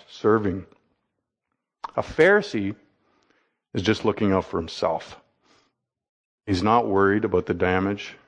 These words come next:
of what is happening in the world. He's not worried about the damage that he himself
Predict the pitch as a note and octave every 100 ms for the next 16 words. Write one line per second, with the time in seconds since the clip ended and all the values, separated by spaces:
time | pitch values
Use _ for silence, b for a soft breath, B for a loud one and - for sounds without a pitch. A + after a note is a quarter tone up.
0 | _ - F#2 F2 G2 - - _ _ _
1 | _ _ - - F#2 - F#2+ F#2+ G2 A#2+
2 | B2 B2+ C3+ B2 B2 B2 C3 B2+ A#2 B2
3 | C3+ B2 A#2 - - - D#3+ D3 A2 -
4 | C3 D3 -